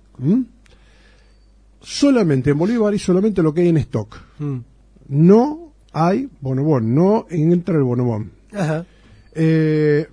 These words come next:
Speaker 1: te digo porque estaba con, yo conversé hoy en la mañana con la, con la kiosquera de acá al lado,
Speaker 2: Sí.
Speaker 1: ¿eh? De la radio. Los sugus, los confites
Speaker 2: Sí.
Speaker 1: que vienen en cajita,
Speaker 2: Sí, sí, sí.
Speaker 1: no hay.
Speaker 2: Derechamente.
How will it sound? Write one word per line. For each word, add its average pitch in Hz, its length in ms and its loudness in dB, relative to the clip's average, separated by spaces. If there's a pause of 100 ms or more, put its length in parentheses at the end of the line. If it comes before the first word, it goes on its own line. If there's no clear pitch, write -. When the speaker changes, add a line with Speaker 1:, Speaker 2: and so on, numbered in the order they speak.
Speaker 1:
te 190 100 -4
digo 285 160 -4
porque 175 140 -6
estaba 170 280 0
con, 120 340 -10
yo 165 160 -2
conversé 151 400 -2
hoy 156 140 2
en 147 60 2
la 139 80 0
mañana 147 300 0
con 123 160 -2
la, 113 100 -6
con 120 140 -6
la 117 100 -2
kiosquera 135 400 0
de 123 60 -2
acá 139 120 -4
al 139 120 -2
lado, 107 400 -6
Speaker 2:
Sí. 202 120 0
Speaker 1:
¿eh? 180 440 2
De 123 160 -4
la 120 120 -4
radio. 104 480 -6 (600)
Los 175 220 4
sugus, 262 680 4 (680)
los 127 160 -8
confites 135 680 0 (160)
Speaker 2:
Sí. - 100 -18
Speaker 1:
que 175 220 0
vienen 165 240 4
en 143 80 0
cajita, 220 500 0
Speaker 2:
Sí, 170 140 -2
sí, 165 200 -6
sí. 143 140 -6
Speaker 1:
no 175 260 4
hay. 107 280 -6 (460)
Speaker 2:
Derechamente. 147 600 -4